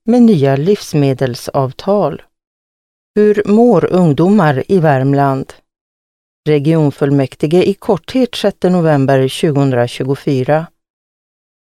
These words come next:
Vetenskapsrådet ger fem komma sex miljoner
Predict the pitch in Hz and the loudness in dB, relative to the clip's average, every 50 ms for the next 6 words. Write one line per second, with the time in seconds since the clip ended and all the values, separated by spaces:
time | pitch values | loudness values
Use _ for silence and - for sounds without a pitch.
0 | 170 185 214 220 - - 175 170 160 - - 160 151 - - - 151 147 156 185 | -2 0 0 0 0 0 -2 -2 -2 -2 -2 -2 -2 -2 -2 -2 0 0 2 0
1 | 214 214 240 226 - - 165 151 143 139 139 - - 214 233 240 226 - - 240 | 0 0 0 -2 -2 0 0 0 0 0 -2 -2 0 0 0 0 0 0 0 0
2 | 233 233 - - 196 196 - - - 226 220 214 208 180 170 170 202 226 233 175 | 0 0 0 -2 -4 -4 -4 -2 0 0 2 2 2 2 2 2 2 2 2 2
3 | 151 151 156 160 | 2 2 0 -2